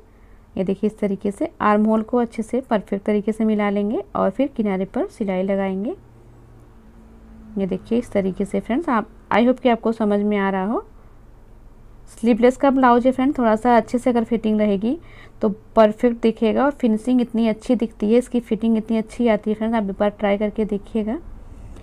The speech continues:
अब इसे हम उल्टा करेंगे, उल्टी साइड से किनारे की सिलाई लगा लेंगे। ये देखिए इस तरीके से।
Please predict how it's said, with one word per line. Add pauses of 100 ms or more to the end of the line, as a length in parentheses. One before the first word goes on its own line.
(340)
अब
इसे
हम
उल्टा
करेंगे,
उल्टी
साइड
से
किनारे
की
सिलाई
लगा
लेंगे। (1800)
ये
देखिए
इस
तरीके
से।